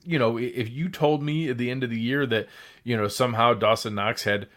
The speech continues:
forty-two catches for four hundred and thirty yards, but it happened to stumble into nine touchdowns,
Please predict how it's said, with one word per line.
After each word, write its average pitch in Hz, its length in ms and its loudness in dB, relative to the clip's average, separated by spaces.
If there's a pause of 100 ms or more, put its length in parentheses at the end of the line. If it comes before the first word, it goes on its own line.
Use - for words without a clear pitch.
(120)
forty-two 117 840 -4
catches 120 540 -4
for 101 380 -4
four 110 400 -4
hundred 113 260 -4
and 107 100 -8
thirty 113 320 -2
yards, 110 420 0
but 113 220 0
it 90 120 -8
happened 107 400 0
to 107 100 -4
stumble 113 440 0
into 110 280 -4
nine 101 520 -4
touchdowns, 127 680 -6